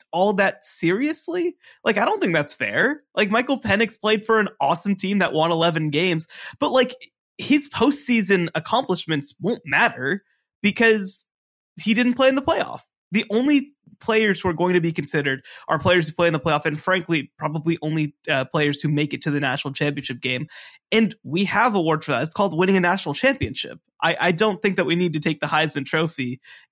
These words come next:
and take that out of the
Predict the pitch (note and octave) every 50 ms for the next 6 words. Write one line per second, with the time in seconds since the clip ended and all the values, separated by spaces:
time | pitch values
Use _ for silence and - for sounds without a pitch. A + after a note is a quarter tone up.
0 | _ - C#3+ D3 D3 C#3+ C#3 C#3 C#3 C3+ - - _ _ - - - E3 D#3+ -
1 | E3+ D#3 D3 - - - C#3 C#3+ E3 E3+ E3+ E3 D#3+ D3+ - - - - C#3+ D3
2 | D#3+ D#3 D#3 D3+ D3 D3